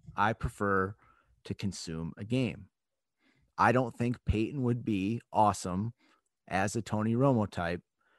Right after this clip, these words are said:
paired with a Jim Nantz type on Sundays, but he would still draw the same amount of attention.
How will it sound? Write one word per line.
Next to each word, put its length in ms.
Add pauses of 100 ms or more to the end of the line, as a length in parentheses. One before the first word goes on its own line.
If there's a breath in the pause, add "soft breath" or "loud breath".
(200)
paired 240
with 140
a 60
Jim 260
Nantz 320
type 280 (680)
on 180
Sundays, 680 (520)
but 100
he 60
would 120
still 320
draw 540
the 120
same 420
amount 440
of 80
attention. 600